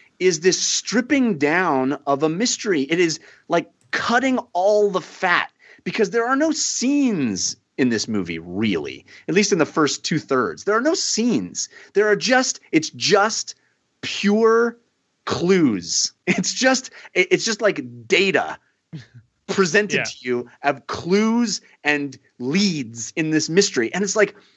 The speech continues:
Speaker 1: this is really cool. This is almost like watching a point and click adventure game, uh, play out in
Speaker 2: <laughs>
Speaker 1: real time in front of me. And it was so
Speaker 2: Yeah.
Speaker 1: fun to sort of be thinking through it with our main character and thinking about what he would do.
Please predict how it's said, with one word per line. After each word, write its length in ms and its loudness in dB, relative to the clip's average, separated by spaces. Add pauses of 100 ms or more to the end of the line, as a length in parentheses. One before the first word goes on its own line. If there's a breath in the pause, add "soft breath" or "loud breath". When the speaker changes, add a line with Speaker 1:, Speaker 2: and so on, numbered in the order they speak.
(160 soft breath)
Speaker 1:
this 200 2
is 160 4
really 420 0
cool. 200 2
This 160 -2
is 100 -2
almost 400 0
like 120 2
watching 720 0
a 180 2
point 380 -2
and 100 -4
click 300 0
adventure 540 0
game, 500 -2 (500 loud breath)
uh, 220 4
play 300 2
out 260 4
in 120 0
Speaker 2:
<laughs> 60 -4
Speaker 1:
real 240 2
time 360 0
in 80 0
front 220 -2
of 40 0
me. 80 -2
And 140 -4
it 40 0
was 160 -2
so 200 -2
Speaker 2:
Yeah. 200 0 (120)
Speaker 1:
fun 200 -2 (260 loud breath)
to 120 -4
sort 200 2
of 60 -2
be 100 -2
thinking 520 0
through 380 2
it 100 -2
with 220 0
our 100 2
main 200 -4
character 460 0
and 180 -8
thinking 260 -6
about 180 2
what 140 2
he 180 -8
would 160 2
do. 260 0